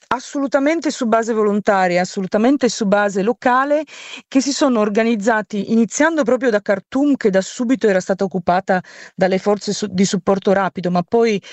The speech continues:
ehm, lo stesso modello è stato copiato in molte altre parti del Sudan, per cercare di portare quel minimo di aiuto che, eh, nessuna agenzia, eh,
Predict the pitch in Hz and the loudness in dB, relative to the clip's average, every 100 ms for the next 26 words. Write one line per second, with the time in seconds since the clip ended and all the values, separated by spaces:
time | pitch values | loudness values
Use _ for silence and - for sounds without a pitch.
0 | - - - 175 175 180 180 180 185 185 | -20 -8 0 2 4 2 2 0 0 0
1 | - 208 220 196 202 214 185 196 - 196 | 0 0 2 4 2 2 0 -2 -2 -2
2 | 214 190 214 185 185 196 190 180 - 190 | 0 0 -2 0 -2 0 0 0 -4 -4
3 | 190 185 185 180 185 285 214 214 277 - | -4 -4 -4 -4 -2 0 0 0 -4 -8
4 | - - - - 311 285 - 285 277 - | -16 -16 -18 -2 0 0 0 -2 0 -2
5 | 262 269 285 294 220 180 247 277 - _ | 0 2 2 0 0 2 4 4 0 _
6 | 254 254 - 269 262 226 196 190 185 - | -2 -2 -2 0 2 0 0 0 -2 -4
7 | - 226 220 262 269 202 190 180 214 247 | 0 0 2 2 2 2 2 2 2 0
8 | 233 254 - 277 285 285 - - - - | 0 -2 -2 0 2 0 -6 -20 -18 -20
9 | - _ - 254 277 285 - 220 226 226 | -20 _ 0 0 2 -2 0 2 2 0
10 | - 294 269 196 196 214 - - 240 190 | 0 2 2 0 0 0 -2 -2 2 2
11 | 165 165 170 - 185 175 | 2 -2 -2 0 2 2